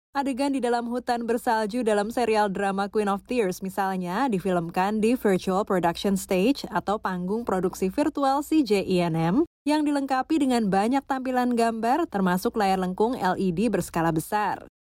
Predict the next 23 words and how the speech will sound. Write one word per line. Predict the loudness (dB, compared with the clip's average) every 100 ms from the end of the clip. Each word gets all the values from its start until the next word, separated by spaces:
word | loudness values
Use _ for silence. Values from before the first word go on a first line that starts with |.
| _ _
Tim | -2 0
produksi | 0 0 0 -2 0
film | 2 2 0 0
biasanya | 0 -2 -2 -2 -2
sering | 0 0 2
menggunakan | 2 0 0 0 0
metode | 2 2 2 0 0
chroma | -2 0 -2
key | -4 -6 -2 2 2
yang | 2
menggunakan | 0 2 0 0 -2
layar | 0 -2 -2
hijau. | -2 -2 0 0 0 -4 -12 _ _ _
Namun, | -4 -2 -2 -2
produser | -2 -2 -2 0 -2
produksi | 0 0 0 -2 -2
virtual | 0 0 0 0 2 0
An | 0 -2 0
Hee-soo | 0 -2 0 0 2
mengatakan | 0 0 -2 -4 -2 0 0 0
bahwa | 0 -2 0 -2
proses | 0 -2 -2 -2
tersebut | -2 0 0 0